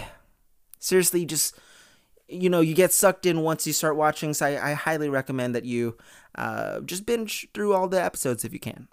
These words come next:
And finally on my currently list, we have the fourth season of Young Justice. I, I'm pretty sure I might have, uh, mentioned Young Justice fandoms when it first premiered on a previous T M Q episode,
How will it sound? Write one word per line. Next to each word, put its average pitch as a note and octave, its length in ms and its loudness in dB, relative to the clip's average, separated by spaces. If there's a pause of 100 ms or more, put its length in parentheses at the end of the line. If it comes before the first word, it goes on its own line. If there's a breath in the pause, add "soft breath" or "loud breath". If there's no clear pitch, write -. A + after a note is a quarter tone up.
(1600 soft breath)
And G3 300 -2
finally A#3+ 480 6
on D3+ 120 8
my C3+ 120 6
currently C#3 400 2
list, B2 300 4
we E3+ 140 0
have F#3+ 360 0
the D3 80 -2
fourth G#3+ 480 2
season G#3 380 0
of D#3+ 200 0
Young F3+ 380 2
Justice. E3+ 680 2 (600 loud breath)
I, - 140 -10
I'm G#3 140 -4
pretty G#3+ 180 -2
sure G3 180 4
I F3+ 40 6
might E3 160 4
have, A#2+ 160 -2 (100)
uh, C3 240 4
mentioned D3+ 480 0
Young C3 160 0
Justice B2 400 -2
fandoms B2 400 -2
when B2 140 -2
it A#2 160 -8
first A#2+ 240 -4
premiered A#2 440 -2
on A#2 220 -4
a A#2 240 -6
previous B2+ 400 -2
T C3+ 220 -2
M A#2+ 100 -2
Q B2+ 240 -4
episode, C#3+ 480 2